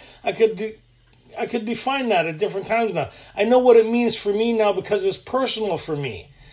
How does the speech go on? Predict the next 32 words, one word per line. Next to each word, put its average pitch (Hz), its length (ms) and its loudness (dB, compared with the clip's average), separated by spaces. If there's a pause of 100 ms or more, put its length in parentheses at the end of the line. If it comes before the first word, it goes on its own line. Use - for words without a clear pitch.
(120)
Now, 214 400 0
you 247 220 0
get 220 220 -2
to 220 100 -8
describe 202 480 2
it 185 60 -2
in 190 180 2
your 196 160 6
own 175 240 2
language, 202 460 -2
what 165 160 -4
that 151 200 0
means 233 420 -4
to - 140 -10
you. 120 360 -8 (240)
And 190 120 -2
as 196 200 2
you 226 80 0
describe 220 500 0
it, 185 120 -2
the 185 60 2
rest 202 200 2
of 196 80 -2
it, 196 120 2
"Yeah, 226 180 2
yeah, 233 200 0
yeah, 233 220 2
I 220 100 2
have 226 240 -2
the 208 80 -4
same 214 300 -2
thing. 226 360 -8